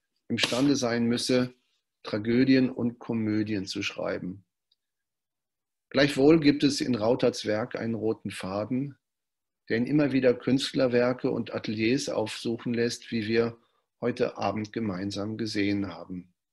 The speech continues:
Meine These der Bildironie hat uns drei Aspekte von Rautert zusammengeführt. Die Wirklichkeit als Konstruktion und Perspektive,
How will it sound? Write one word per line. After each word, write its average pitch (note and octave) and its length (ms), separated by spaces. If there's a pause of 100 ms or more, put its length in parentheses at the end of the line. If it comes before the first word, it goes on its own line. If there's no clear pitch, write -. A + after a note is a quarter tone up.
(880)
Meine A2 240
These E3 340
der B2+ 120
Bildironie C#3 800
hat A#2+ 160
uns A#2 180
drei C3+ 360
Aspekte A#2+ 640
von A#2+ 200
Rautert A2+ 720
zusammengeführt. C#3+ 1160 (680)
Die G#2 80
Wirklichkeit C3+ 580
als - 200
Konstruktion A#2 840
und G#2 140
Perspektive, B2+ 1040